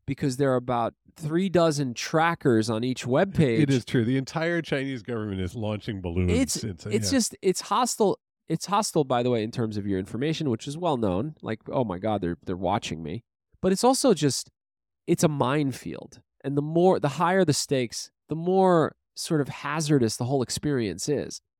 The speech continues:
Speaker 1: It's pretty terrible,
Speaker 2: Well, I mean,
Speaker 1: right?
Speaker 2: let's, let's play it out. Um, y-, you be a con-, you be, like, a consumer or a human and say, "Hey, I wanna bookmark something." Just say that.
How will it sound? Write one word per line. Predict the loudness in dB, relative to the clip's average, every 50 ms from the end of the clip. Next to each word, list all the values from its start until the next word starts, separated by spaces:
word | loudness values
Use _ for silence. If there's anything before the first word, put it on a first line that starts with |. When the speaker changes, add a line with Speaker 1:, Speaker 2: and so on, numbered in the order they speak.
| _ _
Speaker 1:
It's | -12 -4 -2
pretty | 0 2 2 0
terrible, | 2 2 2 2 2 0 -2 -6 -4 -2
Speaker 2:
Well, | 0 0
I | 0 0
mean, | 0 0
Speaker 1:
right? | 0 0
Speaker 2:
let's, | 0 0 -2 -2 -4 -2
let's | -2 -2 -2 -2
play | -4 -6 -4 -2 -2 -2
it | -2
out. | -4 -6 -8 -8 -12 -14
Um, | -12 -10 -8 -8 -6 -6 -8
y-, | -10 -10 -12 -14 -16 _ _ _ _ _
you | -6 -2 0 2 2 0
be | 0 -2 -2 0
a | 0 -2
con-, | 0 -2 -2 -2 -2 -2
you | -2 -2 -2
be, | 0 0 0 2
like, | 2 2 2 0 0
a | -4
consumer | -4 -4 -6 -6 -6 -4 -2 -2 0 0 0
or | -2 -2
a |
human | -4 -4 -4 -4 -4 -4 -6
and | -6 -6
say, | -6 -6 -4
"Hey, | -4 -4 -4
I | -2 -2
wanna | -2 0 0 -2 -2
bookmark | -2 -2 -4 -4 -2 -4 -4 -4 -6 -6
something." | -8 -8 -8 -8 -10 -16 -16 _ _ _ _ _
Just | 0 0 2 4
say | 4 4 4 4
that. | 0 -4 -10 -16